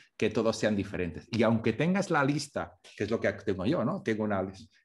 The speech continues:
generalmente es una hoja de Excel en la que tengo todos los candados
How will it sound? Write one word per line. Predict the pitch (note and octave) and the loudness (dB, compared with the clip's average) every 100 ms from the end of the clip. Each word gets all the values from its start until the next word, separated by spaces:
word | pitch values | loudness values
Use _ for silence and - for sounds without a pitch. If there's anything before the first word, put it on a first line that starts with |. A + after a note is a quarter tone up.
| - | -12
generalmente | - G2 G#2+ A2+ | -4 -2 0 0
es | A#2+ | 2
una | G#2+ | 2
hoja | G#2 A2+ | 4 4
de | A#2 | 4
Excel | C3+ - E3+ A3 | 2 2 -2 -2
en | G2+ | -4
la | G2 | -4
que | G2 | -4
tengo | G#2 G2+ | -4 -2
todos | G2 G#2 | -2 -2
los | G#2+ | -2
candados | A2+ A#2+ C#3 C#3+ F#3 - | -2 0 2 2 -2 -6